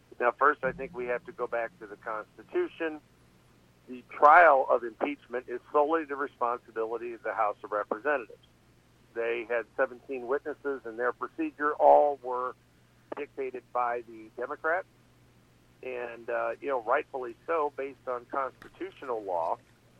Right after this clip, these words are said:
uh, there was, you know, it, it's the, uh, you know, I guess the opus is on them to present a case. Well, they had no case.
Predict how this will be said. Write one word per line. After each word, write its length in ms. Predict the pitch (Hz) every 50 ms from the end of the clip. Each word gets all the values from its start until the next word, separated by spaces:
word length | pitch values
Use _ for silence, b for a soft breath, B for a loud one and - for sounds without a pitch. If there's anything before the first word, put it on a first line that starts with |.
| - - -
uh, 340 | 120 113 113 113 113 113 113 - - -
there 160 | 139 139 139
was, 220 | 127 123 131 127 - - _ -
you 80 | 143 131
know, 200 | 113 107 117 135 - 127 127 143
it, 120 | 147 139 -
it's 160 | 139 135 127 - _ _ _ _ _ _ _ _ -
the, 380 | 123 123 120 117 113 110 113
uh, 240 | 101 92 90 87 87 - - _ _ _ - _ _ _ _ _ _ _ _ _ _ _ _
you 60 | 143
know, 160 | 143 127 117 127 120
I 120 | 123 131
guess 160 | 123 135 127 - -
the 120 | 123 113
opus 320 | 120 151 151 - - 139 120 -
is 140 | 131 123 -
on 220 | 131 123 120 120
them 260 | 117 123 120 127 139 131
to 80 | - -
present 320 | - 113 107 - 120 117
a 40 | 110
case. 360 | - - - 104 95 101 - - - _ b b b b b b b b _ _
Well, 340 | 113 110 113 110 117 139 - - -
they 140 | 127 135 123
had 260 | 117 143 165 175 -
no 160 | - 131 110
case. 360 | - - 120 107 101 110 147